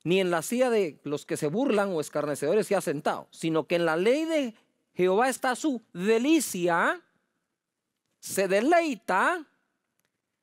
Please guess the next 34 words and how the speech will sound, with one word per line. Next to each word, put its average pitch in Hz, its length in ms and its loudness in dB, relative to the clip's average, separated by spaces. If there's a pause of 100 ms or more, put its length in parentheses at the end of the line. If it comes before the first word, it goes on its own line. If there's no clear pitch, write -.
(200)
en 214 340 2
la 214 120 2
palabra 233 460 0
de 233 140 4
Dios, 262 380 -4
le 165 120 -12
ti-, - 220 -18
tiene 269 280 -2
deleite 247 760 0
por 110 220 -8
la 110 120 -10
palabra, - 380 -8 (140)
¡ay! 226 180 -2
Se 170 180 -2
la 151 140 -2
goza, 226 420 -4
la 127 100 -10
disfruta. 339 800 -8 (1500)
"Y 214 200 6
en 208 160 0
su 220 220 -6
ley 294 440 0
medita 220 1000 0 (220)
de 156 220 -2
día 165 280 0
y 160 60 -4
de 147 100 -2
noche". 143 380 -10 (200)
Oh, 123 260 0
meditación. 117 880 -4 (1200)
Meditemos 143 640 0
en 110 100 -10
su 104 220 -14
palabra. 123 480 -8